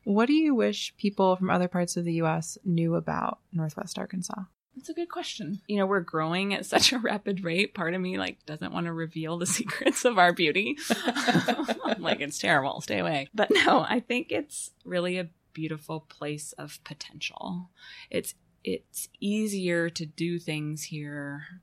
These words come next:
Speaker 2: to try out ideas, to test things than in some of the other places I've lived. So even though Chicago and Kansas City still have that gritty, approachable Midwestern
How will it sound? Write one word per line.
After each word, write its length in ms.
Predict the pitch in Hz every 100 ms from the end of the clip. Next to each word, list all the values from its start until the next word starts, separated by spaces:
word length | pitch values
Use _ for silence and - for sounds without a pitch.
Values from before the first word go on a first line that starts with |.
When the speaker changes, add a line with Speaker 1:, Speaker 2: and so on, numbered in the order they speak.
| _ _ - - - -
Speaker 2:
to 200 | - 165
try 440 | - - 180 175
out 260 | 165 165 -
ideas, 640 | 151 156 156 156 151 151 -
to 120 | 156
test 600 | - - 165 - - -
things 600 | 151 127 139 127 170 160
than 160 | - 160
in 120 | 156
some 200 | 160 156
of 140 | 151
the 80 | -
other 200 | - -
places 520 | 135 - - - - -
I've 140 | - -
lived. 420 | 50 50 - 180
So 560 | - - 165 156 151 151 -
even 260 | - 220 214
though 380 | 190 180 175 -
Chicago 520 | - 180 170 160 160
and 120 | 160 160
Kansas 280 | 160 156
City 240 | - 156 151
still 280 | - 170 165
have 260 | 160 151
that 560 | 151 147 147 - - - _ _
gritty, 380 | - 170 160 160
approachable 800 | 151 151 151 156 156 151 151 151
Midwestern 1120 | 165 156 151 147 - - 147 147 147 151 175